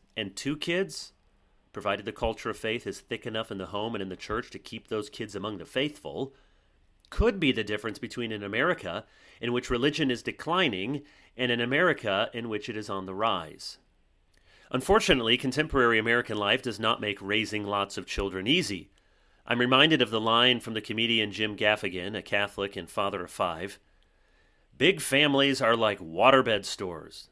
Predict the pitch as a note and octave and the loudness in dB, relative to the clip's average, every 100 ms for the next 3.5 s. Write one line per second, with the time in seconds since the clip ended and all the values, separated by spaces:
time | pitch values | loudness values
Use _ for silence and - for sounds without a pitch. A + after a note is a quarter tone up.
0 | _ - F2+ F2 D#3+ - D3+ D3 D3 C3 | _ -14 -8 0 2 2 0 0 2 2
1 | C3 C3 B2 B2 B2 A#2+ F2+ E2+ B2 D3 | 2 2 2 2 2 0 -4 -4 0 0
2 | D3 B2 F2+ E2+ A#2+ B2+ - E2+ D#2+ F#2+ | 0 -2 -4 -4 -4 -4 -8 -14 -10 -6
3 | G#2 E2+ D#2+ - | -6 -6 -10 -14